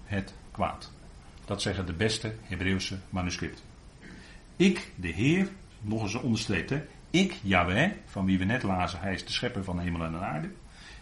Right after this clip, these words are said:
Ik, Yahweh, doe al deze dingen. Wordt er nog eens een keer onderstreept, hè.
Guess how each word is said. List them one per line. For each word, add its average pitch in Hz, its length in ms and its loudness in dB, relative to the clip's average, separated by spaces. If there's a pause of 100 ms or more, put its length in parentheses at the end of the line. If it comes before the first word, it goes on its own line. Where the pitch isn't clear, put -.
Ik, 160 220 4
Yahweh, 107 520 4 (340)
doe 127 360 4 (360)
al 110 300 -2 (160)
deze 90 440 -4 (160)
dingen. 85 280 -4 (360)
Wordt 104 160 -2
er 101 60 -6
nog 98 100 0
eens 92 80 -6
een - 60 -10
keer 98 220 2
onderstreept, 101 600 2
hè. 123 140 -4